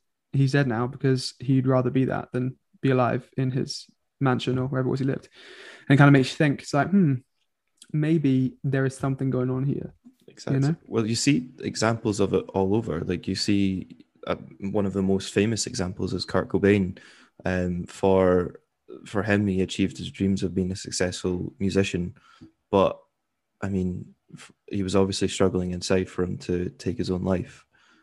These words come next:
Speaker 2: Um, so that makes you, that, that does draw the question that once you achieve your so-called dreams, really, it doesn't solve all your issues.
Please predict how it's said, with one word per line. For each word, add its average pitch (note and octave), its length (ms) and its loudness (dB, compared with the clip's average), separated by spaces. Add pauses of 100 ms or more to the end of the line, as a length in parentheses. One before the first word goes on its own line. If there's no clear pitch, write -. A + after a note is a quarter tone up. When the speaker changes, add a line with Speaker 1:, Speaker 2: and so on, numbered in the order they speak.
(200)
Speaker 2:
Um, F2 360 -4 (640)
so - 180 -2
that F#2 200 2
makes F#2 300 -4
you, F2+ 360 0 (280)
that, D#2+ 220 -2
that - 160 2
does G2+ 160 2
draw F#2 160 2
the F2 60 -2
question G#2+ 360 -2
that E2+ 80 -10
once F#2 240 -4
you F#2 80 0
achieve F#2 400 -4
your F2+ 240 2
so-called F2 460 -4
dreams, F2+ 460 -4 (1200)
really, F2+ 520 2 (600)
it - 160 -6
doesn't F#2+ 240 -4
solve F#2 260 2
all F#2 140 2
your F2+ 140 -2
issues. - 380 -8